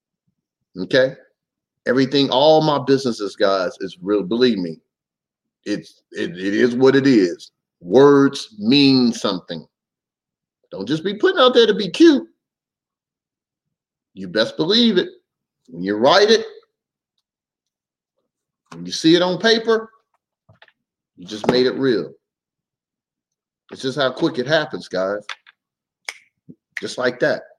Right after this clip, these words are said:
My mentor told me, Salute to Gwen Curry.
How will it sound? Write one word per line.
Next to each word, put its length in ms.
My 100
mentor 480
told 280
me, 240
Salute 420
to 60
Gwen 380
Curry. 420